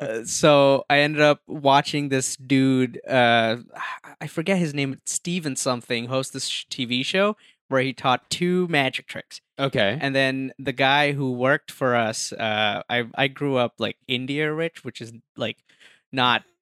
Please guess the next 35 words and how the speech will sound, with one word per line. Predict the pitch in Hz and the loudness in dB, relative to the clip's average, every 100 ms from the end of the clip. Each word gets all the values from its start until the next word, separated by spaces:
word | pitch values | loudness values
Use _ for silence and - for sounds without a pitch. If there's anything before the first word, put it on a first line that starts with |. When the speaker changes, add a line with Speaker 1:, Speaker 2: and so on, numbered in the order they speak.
| - | -14
Speaker 2:
rich | 147 139 220 | 0 2 4
at | 202 110 | 2 4
all, | 117 127 151 170 | 6 6 6 4
Speaker 1:
<laughs> | 175 - 247 | 0 -8 -4
Speaker 2:
but | 277 123 | 2 2
it's | 117 | 2
Speaker 1:
Okay. | 123 135 | 2 2
Speaker 2:
India | - 143 143 147 151 | 2 2 2 2 2
rich, | 156 165 175 - - | 0 0 -2 -8 -2
like, | 131 | -2
Speaker 1:
All | 120 | 0
right. | 98 92 | 0 0
Speaker 2:
upper | 98 123 135 | -2 -2 -2
middle | 131 135 131 | 0 -4 -4
class. | - 123 131 143 147 - | -8 -6 -2 -2 -4 -2
Uh, | |
and | 120 107 135 | 0 0 -2
so | 139 | -2
we | 131 135 | 0 0
had | 135 | 0
a | 127 120 | 0 -2
driver | 117 117 139 151 123 110 | -4 -2 2 2 0 -2
who | 117 120 | -2 -4
taught | - 120 117 | -4 -4 -4
me | 127 | -6
this | 110 - | -6 -6
one | 113 117 | -6 -6
coin | 107 - 120 147 | -8 -10 -8 -8
trick. | - - - _ _ _ _ _ | -10 -12 -14 _ _ _ _ _
So | - 135 131 127 123 - | -2 0 2 2 -2 -6
that | 143 135 143 - | 0 2 2 -2
weekend, | 135 170 180 147 123 117 113 - - | -4 -4 0 0 0 -4 -10 -14 -12
uh, | - 120 | -6 -4
when | 113 123 | -4 -6
we, | 127 120 139 117 | -6 -8 -12 -18